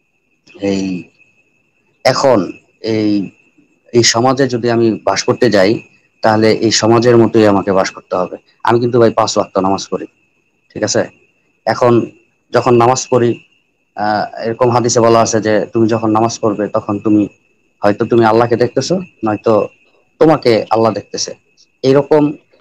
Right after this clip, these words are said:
আহ, মনোযোগ সহকারে তুমি নামাজ পড়বে, নামাজ আদায় করবে। তো ভাই আমি সেটাও চেষ্টা করি। কিছুদিন আগে জেমস ওয়েব টেলিস্কোপ যে ছবিটা প্রকাশ করছে, এই ছবিটার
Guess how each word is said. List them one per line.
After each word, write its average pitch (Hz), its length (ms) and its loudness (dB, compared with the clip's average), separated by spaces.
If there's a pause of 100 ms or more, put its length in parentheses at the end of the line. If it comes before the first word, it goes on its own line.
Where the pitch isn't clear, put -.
(560)
আহ, 117 500 -2
মনোযোগ 135 380 0
সহকারে 110 380 0
তুমি 104 180 0
নামাজ 101 320 -4
পড়বে, 87 240 -8
নামাজ 101 300 -6
আদায় 95 180 -4
করবে। 92 260 -10 (1000)
তো 113 100 2
ভাই 117 200 4
আমি 117 220 4
সেটাও 117 340 2
চেষ্টা - 280 0
করি। - 180 -12 (560)
কিছুদিন 139 300 2
আগে 135 380 0 (160)
জেমস 131 320 0
ওয়েব 131 160 2 (160)
টেলিস্কোপ 127 440 0 (120)
যে 117 160 0
ছবিটা 117 560 0 (220)
প্রকাশ 123 240 -2
করছে, 107 340 -6 (840)
এই 120 140 0
ছবিটার 135 720 0